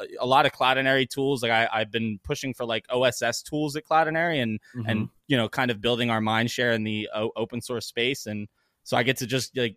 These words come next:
Speaker 1: interface with a lot of really cool people from other companies and, and, you know, do integration work and, and stuff like
Speaker 2: Wow.
Speaker 1: that. So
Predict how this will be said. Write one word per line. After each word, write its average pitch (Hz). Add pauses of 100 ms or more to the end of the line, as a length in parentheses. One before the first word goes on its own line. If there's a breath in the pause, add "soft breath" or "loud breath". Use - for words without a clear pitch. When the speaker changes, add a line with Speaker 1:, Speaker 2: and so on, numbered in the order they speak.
(120)
Speaker 1:
interface 135
with 123
a -
lot 127
of 127
really 131
cool 139
people 127
from 123
other 120
companies 120
and, 104
and, 104 (280 soft breath)
you 127
know, 117
do 120
integration 117
work 117
and, 107
and 107
stuff -
like 107
Speaker 2:
Wow. 87
Speaker 1:
that. 110
So 104